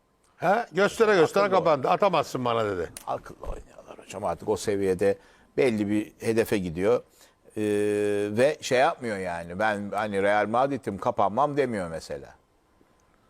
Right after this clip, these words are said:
Speaker 1: Abi futbolda her şey
Speaker 2: Realist
Speaker 1: var.
Speaker 2: oynayacaksın
Speaker 1: Tabii.
Speaker 2: hocam. Günümüz futbolunda realist oynayacaksın.
Speaker 1: E, kitledim, çözemedi.
Speaker 2: Evet.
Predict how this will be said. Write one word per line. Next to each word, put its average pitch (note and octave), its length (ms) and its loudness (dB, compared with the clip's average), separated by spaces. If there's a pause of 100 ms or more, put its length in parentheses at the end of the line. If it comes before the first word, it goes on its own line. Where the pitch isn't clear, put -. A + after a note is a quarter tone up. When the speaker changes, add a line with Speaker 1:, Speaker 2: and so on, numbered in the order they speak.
(200)
Speaker 1:
Abi C3+ 320 -8
futbolda C#3+ 500 0
her D#3 80 0
şey G#2+ 140 -2
Speaker 2:
Realist C#3+ 420 4
Speaker 1:
var. G#2+ 60 4
Speaker 2:
oynayacaksın D#2 500 -4
Speaker 1:
Tabii. D#2+ 180 -18
Speaker 2:
hocam. - 180 -20 (480)
Günümüz B2 380 -2
futbolunda G2+ 680 -2
realist C3+ 420 2
oynayacaksın. E2 760 -8 (120)
Speaker 1:
E, D3+ 60 -6
kitledim, G#3 520 -2
çözemedi. A#3 560 0 (960)
Speaker 2:
Evet. D2+ 180 -10